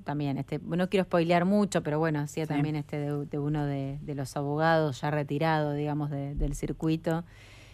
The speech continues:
Speaker 1: eh, con uno de sus hijos que también, este, es abogado, que después forma parte del equipo de los fiscalitos. Bueno, un actorazo, muy joven, muy joven, este, que falleció, eh, esta semana y,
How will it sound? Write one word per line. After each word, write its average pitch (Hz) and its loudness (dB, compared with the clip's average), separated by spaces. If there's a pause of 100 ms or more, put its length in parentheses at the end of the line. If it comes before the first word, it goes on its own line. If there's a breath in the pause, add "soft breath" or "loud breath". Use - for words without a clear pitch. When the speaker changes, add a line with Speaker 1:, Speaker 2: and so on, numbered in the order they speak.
(140 loud breath)
Speaker 1:
eh, 139 0
con 131 -2
uno 143 2
de 135 2
sus 143 -6
hijos 143 -4
que 143 -10
también, 135 -2
este, 131 -6
es - 2
abogado, 151 2
que - -8
después 127 -4
forma 135 -2
parte 143 -2
del 135 -2
equipo 135 -6
de 147 0
los 135 -4
fiscalitos. 165 0
Bueno, 139 0
un 143 2
actorazo, 170 2
muy 202 6
joven, 165 0
muy 160 0
joven, 151 0 (480 loud breath)
este, 143 -2
que 131 -4
falleció, 147 2
eh, 143 0
esta 143 -2
semana 151 2
y, 127 0